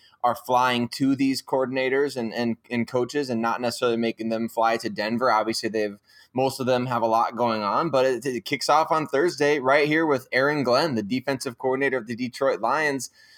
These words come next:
I think that's, you know, kind of a fun place to start. Definitely gonna be interested to hear kind of how his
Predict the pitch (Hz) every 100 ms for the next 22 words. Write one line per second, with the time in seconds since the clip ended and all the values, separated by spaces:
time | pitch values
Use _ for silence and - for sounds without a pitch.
0 | _ - 110 127 120 147 139 143 - -
1 | 135 131 135 147 156 143 123 - - 143
2 | 147 151 143 - 117 - 113 127 160 120
3 | 127 - 123 139 139 127 127 120 98 117
4 | 123 127 120 131 - 123 110 107 123 123
5 | 123 113 107 110 117 117 120 113